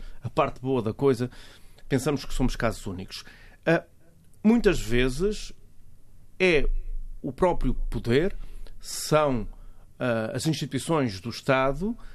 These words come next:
e quando falo das instituições do Estado, não só os órgãos de soberania, mas as prisões, as escolas, os hospitais, os órgãos de comunicação social também,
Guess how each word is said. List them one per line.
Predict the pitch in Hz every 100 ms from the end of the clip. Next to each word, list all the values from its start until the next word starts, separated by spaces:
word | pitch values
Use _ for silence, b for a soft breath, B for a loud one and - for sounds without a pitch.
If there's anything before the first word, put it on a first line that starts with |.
| b -
e | 165
quando | 180
falo | 170 156
das | 143 156
instituições | - - 143 160 135
do |
Estado, | 131 - 147 139
não | 127
só | 120 147
os | 131 107
órgãos | 165 196 123 123
de |
soberania, | - 117 107 117 185 202 196
mas | 143 123 123 113 110 107 101 110 b b b b - -
as | 147
prisões, | - 139 185 208 180 113
as | 104 101
escolas, | - 147 180 165 127 110 110 107 104 107
os | 113 110 120
hospitais, | - - - 135 180 156 - - - B B -
os | 202 190
órgãos | 226 185
de | -
comunicação | 190 175 160 - 160
social | - - 139 165 208 160 135
também, | 139 127 165 190